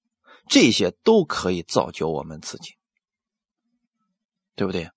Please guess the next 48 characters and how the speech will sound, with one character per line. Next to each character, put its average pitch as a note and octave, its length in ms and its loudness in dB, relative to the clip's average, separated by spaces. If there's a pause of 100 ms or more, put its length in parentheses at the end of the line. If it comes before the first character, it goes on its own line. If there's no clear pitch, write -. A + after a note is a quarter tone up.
(300)
所 - 140 -4
以 F3+ 60 -2
造 A#3 340 2
就 C3+ 160 4
信 C#3+ 240 -2
徒 A#2 220 -2
的 G#2 100 2
方 D3 240 -2
式 C3 140 -4
有 A2 120 2
很 - 260 -10
多， B2+ 340 0 (240)
说 G3+ 200 4
方 G3 220 2
言 D3+ 160 0
只 A2 120 -2
是 A2+ 140 -4
其 - 200 -2
中 C#3 180 -2
一 G#2 140 -6
个， B2+ 240 -6
你 G2+ 100 -12
不 F#3+ 180 4
能 D#3+ 200 0
把 - 160 -8
这 B2+ 160 -4
个 C#2 120 -12 (120)
单 F3+ 200 0
独 C3+ 140 -2
拿 C3+ 240 -2
出 C#3 140 -2
来 G#2+ 100 2
说 B2+ 240 2 (300)
它 B2 120 -8
有 G2+ 120 -4
多 A2 400 0
么 C#3+ 160 2
的 F#2+ 100 -4
特 A#2+ 400 -2
殊 D3 260 -2
和 D#2 200 -8
重 D#2+ 240 -10
要 D2 100 -12
啊。 - 320 -18 (380)
所 A2 120 -8
以 A2+ 40 0
我 F#2 100 -2
们 G#2+ 240 -4